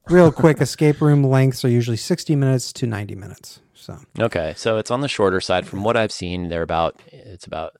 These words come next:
Speaker 1: uh, si-, uh, you know, sixty minutes. Um, just the general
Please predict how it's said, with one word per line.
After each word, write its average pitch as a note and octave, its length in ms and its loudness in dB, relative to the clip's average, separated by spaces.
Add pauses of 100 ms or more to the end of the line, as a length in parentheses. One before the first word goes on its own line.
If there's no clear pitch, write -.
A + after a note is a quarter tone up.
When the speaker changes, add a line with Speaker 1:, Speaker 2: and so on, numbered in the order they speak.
Speaker 1:
uh, D#2+ 220 -20
si-, - 320 -16
uh, E2 260 -16 (420)
you - 80 -16
know, E2 120 -14
sixty - 280 -10
minutes. D#2+ 400 -8 (720)
Um, F2 300 -4 (160)
just - 300 -4
the A#2+ 100 0
general G2 800 -2